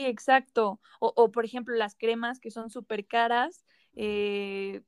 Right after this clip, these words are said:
productos como de belleza. No, no, eso sé que es como algo como más complicado porque hay personas que sí tienen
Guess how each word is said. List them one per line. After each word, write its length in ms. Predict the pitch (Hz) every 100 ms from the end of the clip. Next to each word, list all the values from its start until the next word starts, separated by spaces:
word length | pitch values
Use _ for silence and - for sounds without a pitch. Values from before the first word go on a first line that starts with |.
| _
productos 560 | 226 226 240 - 294 -
como 320 | 262 226 214
de 160 | 208 208
belleza. 360 | 202 247 262
No, 180 | 285 339
no, 120 | 285 -
eso 180 | 359 370 466 -
sé 180 | 359 -
que 180 | 370
es 120 | 359 -
como 220 | 330 269
algo 220 | 262 311
como 200 | 247 226
más 240 | 226 240 -
complicado 520 | 262 233 - 220 240
porque 240 | 208 190
hay 60 | 214
personas 440 | 233 226 226 226
que 120 | - 202
sí 160 | 214
tienen 420 | - 220 226 220